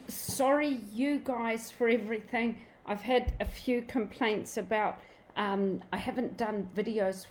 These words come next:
for a while. I think I've got a little bit caught up with work, and the new year has started because I've got an English institute, and the new year started, and it just, whoa,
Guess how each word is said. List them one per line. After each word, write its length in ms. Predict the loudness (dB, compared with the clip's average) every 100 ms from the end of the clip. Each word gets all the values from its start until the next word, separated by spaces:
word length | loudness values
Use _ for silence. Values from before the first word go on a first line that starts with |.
| -4
for 300 | 0 0 -2 -8 -18 -2
a 80 | -2
while. 640 | 0 0 2 2 0 -2 -8 -20 -20 -4
I 240 | 0 2
think 300 | 2 -2 -2
I've 180 | -4 -4
got 140 | -4 -2
a 80 |
little 320 | -2 2 2 2
bit 280 | 0 -4 -8
caught 440 | 4 4 4 -2
up 240 | -6 -6 -4
with 280 | -4 -4 -6
work, 500 | 2 4 4 0 -14 -18 -20 -20 -20 -14 0
and 420 | 2 4 0 -2
the 180 | -2 2
new 260 | 2 2
year 340 | 0 0 2 2
has 160 | 0
started 560 | -4 -2 -2 -2 -4 -4
because 520 | -8 -4 -2 -2 -6 -12 -20 -8
I've 180 | -6 -2
got 140 | 0
an 140 | 2
English 680 | 2 0 0 0 -2 -4 -10 -16 -6 -2
institute, 760 | 0 -2 -8 -6 0 2 0 -6 -20 -20 -12
and 200 | 0 2
the 100 | 4
new 220 | 4 4 2
year 240 | 2 -2
started, 680 | -2 -4 -4 -4 -4 -6 -6 -4
and 140 | -4
it 160 | -4 -2
just, 440 | -4 -4 -8 -16 -4
whoa, 380 | 2 4 4 2